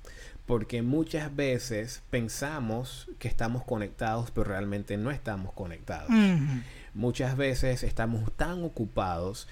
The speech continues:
Speaker 1: Nosotros hablábamos de esto en nuestro episodio sobre los tres tipos de matrimonio.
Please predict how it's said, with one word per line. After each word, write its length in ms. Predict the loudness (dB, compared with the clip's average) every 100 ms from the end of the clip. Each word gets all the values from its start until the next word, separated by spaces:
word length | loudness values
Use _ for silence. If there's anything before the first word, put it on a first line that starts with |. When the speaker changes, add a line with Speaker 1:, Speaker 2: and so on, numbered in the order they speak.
| -14 -8
Speaker 1:
Nosotros 340 | -6 -4 0
hablábamos 540 | 0 2 2 2 0 0
de 240 | 2 12
esto 520 | 12 12 12 4 2
en 180 | -2 -4
nuestro 240 | -4 -2 -4
episodio 800 | -4 -4 -2 0 0 -2 -4 -4
sobre 280 | -6 -4
los 120 | -2 -4
tres 240 | 10 12
tipos 360 | 12 8 2 -2
de 80 | -2
matrimonio. 720 | -4 -6 -4 -2 -2 -4 -8